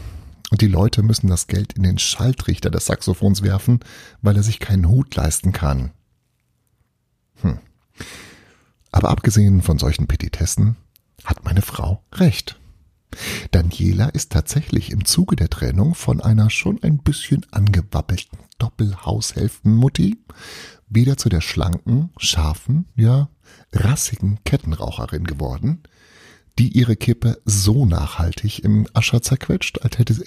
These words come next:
als hätte sie eben ihren Ex inhaliert. Und Jörn schwärmt mir bei jedem Freitagsbier von den unglaublichen Hebefiguren vor,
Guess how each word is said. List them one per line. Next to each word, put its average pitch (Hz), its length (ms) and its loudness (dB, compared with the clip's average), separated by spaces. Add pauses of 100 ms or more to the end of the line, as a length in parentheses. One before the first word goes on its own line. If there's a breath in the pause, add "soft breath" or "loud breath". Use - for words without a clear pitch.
(140)
als - 200 -2
hätte 107 140 0
sie 101 200 -4
eben 104 260 2
ihren - 340 0
Ex - 280 -6
inhaliert. - 840 -4 (1200)
Und - 160 -8
Jörn 139 400 2 (560 loud breath)
schwärmt - 380 2
mir 123 160 4
bei 98 80 4
jedem 131 340 2
Freitagsbier 87 800 -4
von 85 180 -2
den 82 200 2
unglaublichen 90 880 -2
Hebefiguren - 720 -2
vor, 113 360 0